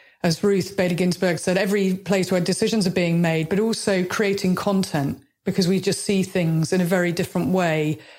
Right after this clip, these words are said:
and we articulate things in a very different way. And we are fifty-one percent of the population too, so it's probably about time that we are equal, right?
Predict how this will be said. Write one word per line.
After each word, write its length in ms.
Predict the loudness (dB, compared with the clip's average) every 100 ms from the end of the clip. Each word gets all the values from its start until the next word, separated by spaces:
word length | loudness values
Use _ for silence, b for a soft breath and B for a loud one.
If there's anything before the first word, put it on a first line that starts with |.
| B
and 120 | 0
we 100 | 2
articulate 880 | 0 -2 -4 -4 -2 0 0 -4 -6
things 280 | -2 0 2
in 80 | 0
a 40 |
very 220 | 0 0
different 360 | -2 -4 -4 -2
way. 200 | 0 0
And 100 | 0
we 80 | 0
are 120 | 0
fifty-one 540 | -2 -4 -2 0 0
percent 340 | -2 -2 -2 -2
of 80 |
the 60 | -2
population 640 | -2 -2 0 0 0 -2
too, 280 | -2 0 0
so 180 | 0 0
it's 220 | -2 -4
probably 360 | -8 -2 0 0
about 260 | 0 -2 -2
time 440 | -2 0 0 -2 -4 B B -2
that 260 | 0 0
we 400 | 0 2 0 -4 -10 B B B
are 140 | 0 2
equal, 400 | 2 0 -2 0
right? 400 | 4 4 4